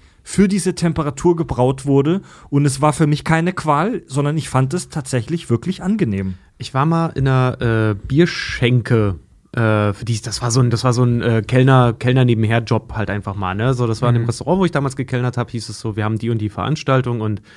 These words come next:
Speaker 2: wir brauchen ein paar Leute, kannst du aushelfen?“ „Ja.“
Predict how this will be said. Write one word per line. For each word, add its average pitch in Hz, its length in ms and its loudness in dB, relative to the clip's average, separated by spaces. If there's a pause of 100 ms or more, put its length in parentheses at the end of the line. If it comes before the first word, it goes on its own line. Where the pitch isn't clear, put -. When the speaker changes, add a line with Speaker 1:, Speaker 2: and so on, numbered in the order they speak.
(340)
Speaker 2:
wir 127 120 0
brauchen 160 300 2
ein - 20 0
paar 127 160 2
Leute, 151 460 2
kannst 139 220 -6
du 107 40 -4
aushelfen?“ 98 480 -8
„Ja.“ 95 260 -2